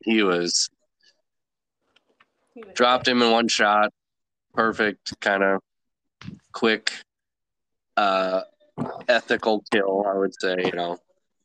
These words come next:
Speaker 1: That bullet was a, that was a far mercy, that was a mercy bullet right there.
Speaker 2: Yeah.
Speaker 1: And he dropped right there in his tracks, you know, and that, that's what you wanna see, especially 'cause I wanted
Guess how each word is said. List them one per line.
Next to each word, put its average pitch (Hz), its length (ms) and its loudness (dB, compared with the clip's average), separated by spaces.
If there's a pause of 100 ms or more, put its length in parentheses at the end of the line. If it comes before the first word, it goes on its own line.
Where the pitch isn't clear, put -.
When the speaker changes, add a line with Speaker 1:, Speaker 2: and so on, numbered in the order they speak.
(260)
Speaker 1:
That 123 260 4
bullet 127 420 4
was 104 460 4 (440)
a, 98 40 -8 (200)
that 107 260 4
was 110 200 2
a 95 140 0 (120)
far 117 100 2 (200)
mercy, 98 400 2
that 107 160 2
was 107 140 0
a 101 40 2
mercy 98 440 2
bullet 87 360 -2
right 85 220 -6
there. 69 320 -10 (420)
Speaker 2:
Yeah. 196 420 -4 (260)
Speaker 1:
And 101 560 4 (520)
he 113 220 -8
dropped 107 460 0
right 101 280 4
there 104 220 4
in 101 60 2
his 101 160 2
tracks, 98 520 2
you 113 60 2
know, 110 160 4
and 117 100 2
that, 139 180 2
that's 175 260 2
what 143 140 2
you 123 100 4
wanna 110 220 2
see, 101 240 2
especially 117 580 2
'cause 139 160 0
I 143 100 4
wanted 151 460 2